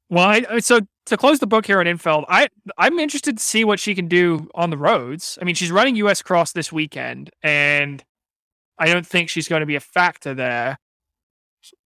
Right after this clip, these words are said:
But she just ran thirty-one oh eight in the ten K last year. She ran fourteen fifty-four in the five K. Those are pretty good marks, you know? We know she's talented.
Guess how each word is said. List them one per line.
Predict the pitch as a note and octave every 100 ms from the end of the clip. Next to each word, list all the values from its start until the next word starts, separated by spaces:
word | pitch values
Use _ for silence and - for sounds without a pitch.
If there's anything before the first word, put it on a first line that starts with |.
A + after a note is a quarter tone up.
| _ _ -
But | D#3+ D3+ - - _ _ _ _ _ _ _ _ _ _ _ _ -
she | - F#3
just | F#3+ C4
ran | G3 A#3 G3
thirty-one | F#3 G3 F#3+ F#3 F#3
oh | F3
eight | F3 E3
in |
the | D#3+
ten | D3+ F3+
K | E3 D3 C3 C3+ D#3 _ _ _ _
last | D#3+ D#3 E3+ -
year. | D#3 C3 D3 D#3+
She | - E3+
ran | E3
fourteen | F#3+ G3 G#3
fifty-four | F#3 F#3 F3+ F3+ E3+
in | D#3+
the | D3
five | D#3+ E3 -
K. | C3 A#2+ C3+ - _ _ _ _ _ _ _ _ _ _ _ _
Those | F#3+ C#4+
are | -
pretty | D4+ C4+
good | C4 F#3
marks, | G3+ D#3 B2+ - - -
you | E3
know? | D#3 F#3
We | F#3+ F3+
know | E3+ A3+
she's | - G3
talented. | F3 F3 G3 E3+ C3 D#3